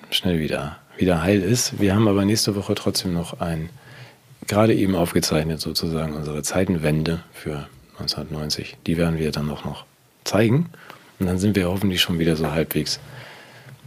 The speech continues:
halbwegs beisammen wieder da. Oder?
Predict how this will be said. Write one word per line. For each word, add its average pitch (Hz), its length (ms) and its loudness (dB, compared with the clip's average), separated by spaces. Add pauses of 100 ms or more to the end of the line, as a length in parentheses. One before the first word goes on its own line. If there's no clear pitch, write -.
(200)
halbwegs 82 400 -2
beisammen 71 540 0 (540)
wieder 71 200 -2
da. 60 220 -4 (1200)
Oder? 123 240 4